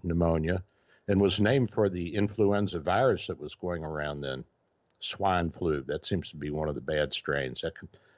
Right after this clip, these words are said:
pops up every fifteen or twenty years. <clears throat>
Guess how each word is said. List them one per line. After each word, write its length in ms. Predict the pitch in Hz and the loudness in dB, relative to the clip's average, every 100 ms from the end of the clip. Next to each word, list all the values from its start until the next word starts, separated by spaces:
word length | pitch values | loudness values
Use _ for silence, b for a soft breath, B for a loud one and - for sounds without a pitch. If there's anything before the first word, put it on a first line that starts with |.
| b | b
pops 320 | - 92 - | 0 0 2
up 160 | 92 90 | -2 0
every 180 | 80 73 | -2 -2
fifteen 460 | - - - 87 | -4 -6 -4 -4
or 80 | 69 | -4
twenty 320 | - 87 76 | -4 -2 0
years. 340 | 73 76 67 - b b b b b _ _ _ | -2 -2 -6 -10 b b b b b _ _ _
<clears throat> 20 | - | -4